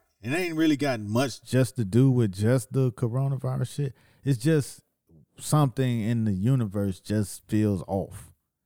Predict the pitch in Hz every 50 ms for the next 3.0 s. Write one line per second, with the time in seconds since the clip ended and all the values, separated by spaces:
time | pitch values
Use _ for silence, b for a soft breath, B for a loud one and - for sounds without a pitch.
0 | _ _ _ _ _ _ _ _ - 90 95 95 92 92 90 87 90 - _ _
1 | _ _ _ _ _ - 120 117 107 110 120 110 _ _ - 104 117 113 113 104
2 | - - 120 110 107 104 95 90 90 95 104 110 107 107 95 - - - -